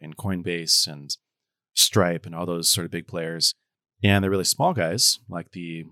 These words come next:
one-person solopreneurs, indie hackers,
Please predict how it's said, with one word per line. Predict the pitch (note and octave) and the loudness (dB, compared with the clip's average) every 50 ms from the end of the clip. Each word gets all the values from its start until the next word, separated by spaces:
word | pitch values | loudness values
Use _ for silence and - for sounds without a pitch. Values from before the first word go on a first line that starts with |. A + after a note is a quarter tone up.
| - _ _ | -20 _ _
one-person | F#2 F#2+ F#2 F#2 F#2 G#2 G#2 F2+ E2+ - - F2+ E2+ E2+ E2+ E2+ - _ - | -2 -2 0 0 0 0 0 2 2 2 0 0 -4 -6 -8 -10 -12 _ -6
solopreneurs, | - - G#2+ F#2+ F2+ - G2 F#2+ F2+ F2+ F2 E2+ E2+ E2 E2+ E2 - - | -2 0 2 2 2 0 -2 -4 -4 -4 -4 -4 -4 -6 -2 -2 -2 -2
indie | - F#2+ F#2+ F2+ | -2 -4 -6 -4
hackers, | E2+ F#2 F2+ E2+ - F#2 E2+ E2 D#2+ D#2+ D#2+ D2+ - - | -2 -2 -2 -2 -4 -8 -8 -8 -6 -6 0 2 2 2